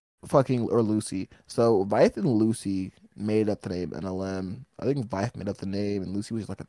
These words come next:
the first official member of it, to be real. And then, um, that's where I came in.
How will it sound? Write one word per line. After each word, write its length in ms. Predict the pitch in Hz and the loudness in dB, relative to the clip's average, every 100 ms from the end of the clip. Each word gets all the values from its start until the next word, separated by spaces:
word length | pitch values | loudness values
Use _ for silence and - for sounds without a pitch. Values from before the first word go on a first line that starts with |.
| - | -10
the 260 | 60 69 | -8 -8
first 420 | - 101 107 - - | -8 -4 -2 -4 -10
official 420 | - - 113 113 | -12 -10 -10 -8
member 520 | 101 87 104 110 131 | -8 -6 -2 2 2
of 140 | 131 143 | 2 0
it, 180 | 165 - | -4 -6
to 80 | |
be 120 | 147 147 | -4 -2
real. 440 | 151 165 180 233 _ _ _ _ - | 0 0 0 -4 _ _ _ _ -4
And 200 | 127 127 | -2 2
then, 400 | 123 120 117 104 | 2 2 2 0
um, 760 | 92 107 104 101 98 98 135 - _ _ _ _ _ | 0 0 0 0 -4 -6 -12 -18 _ _ _ _ _
that's 140 | - 107 | -10 -2
where 100 | 101 | 4
I 140 | 135 | 4
came 320 | - 120 101 | 2 -2 -2
in. 260 | 95 90 | -4 -6